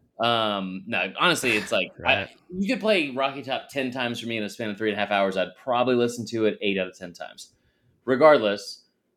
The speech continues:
Speaker 1: like you said, hard, like, bad things come in threes. Really did not think we were gonna start the show with all the negative stuff. Um, but
Speaker 2: Yeah, that was a tough one. I probably should have waited a little bit.
Speaker 1: Yeah.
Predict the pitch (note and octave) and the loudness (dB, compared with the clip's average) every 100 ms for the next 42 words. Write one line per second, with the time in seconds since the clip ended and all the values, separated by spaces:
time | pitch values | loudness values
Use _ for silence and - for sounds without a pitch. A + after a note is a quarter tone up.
0 | _ _ _ _ - A#2 B2+ A#2+ A2 G2+ | _ _ _ _ -2 -2 -2 -2 2 2
1 | G#2+ - _ _ - C3 - A#2+ G2 A#2+ | -2 -10 _ _ -4 0 0 -2 2 4
2 | A#2+ B2 B2 - A2+ A2 G2 F#2 G2+ - | 4 2 -6 -6 -6 -6 -4 -2 -4 -8
3 | _ _ _ _ D3+ D4 C4+ C#3+ G#2+ D3+ | _ _ _ _ 2 4 4 0 -2 -2
4 | D3+ D3 D3 C3+ C#3 B2+ A#2+ G#2 C#3+ C3 | -2 -4 -4 -2 0 0 -2 0 0 0
5 | A#2 - C3 A#2+ A2 G2+ A2+ B2 G2 - | -6 -2 0 0 -2 0 -2 0 -2 -4
6 | - F2 F2 _ _ _ _ _ G#2+ G#2 | -2 -2 -2 _ _ _ _ _ 2 4
7 | F#2+ F2 E2+ E2 _ _ _ _ _ _ | 4 0 -6 -12 _ _ _ _ _ _
8 | - B2 A2 D#3 D#3 D#3 C3+ C3 C#3+ B2 | 0 2 6 6 10 8 8 6 6 6
9 | A#2 A#2 C#3+ B2 B2 A2+ A#2 G2+ F#2+ F#2 | -2 2 4 4 0 0 2 0 -4 -6
10 | E2+ D#2+ - - _ _ - A2 F#2 | -4 -6 -8 -20 _ _ -4 0 0